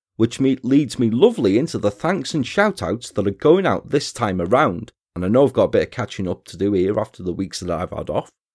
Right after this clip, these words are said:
But shout-outs to new supporters Barry Griffin,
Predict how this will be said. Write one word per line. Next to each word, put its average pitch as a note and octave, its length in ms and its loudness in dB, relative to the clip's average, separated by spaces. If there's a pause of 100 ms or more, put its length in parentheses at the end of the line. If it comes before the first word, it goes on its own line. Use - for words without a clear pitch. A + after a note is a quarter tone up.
(120)
But - 140 0
shout-outs G3+ 640 4
to - 100 0
new F#3 260 4
supporters C3+ 720 0
Barry B2+ 360 4
Griffin, B2 520 2